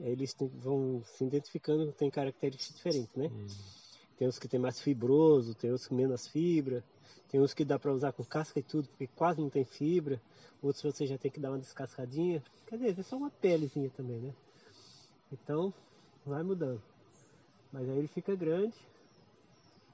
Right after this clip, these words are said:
Speaker 1: E ele é, é, é muito rico,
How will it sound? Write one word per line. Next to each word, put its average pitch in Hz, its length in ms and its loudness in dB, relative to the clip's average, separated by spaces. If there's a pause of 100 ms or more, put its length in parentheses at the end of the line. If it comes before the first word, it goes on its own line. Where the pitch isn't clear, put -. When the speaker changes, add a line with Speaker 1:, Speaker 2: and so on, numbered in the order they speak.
(680)
Speaker 1:
E 170 180 2
ele 180 220 4
é, 269 260 4 (440)
é, 131 60 -4 (1700)
é - 20 -6
muito 190 320 -4
rico, 208 340 -4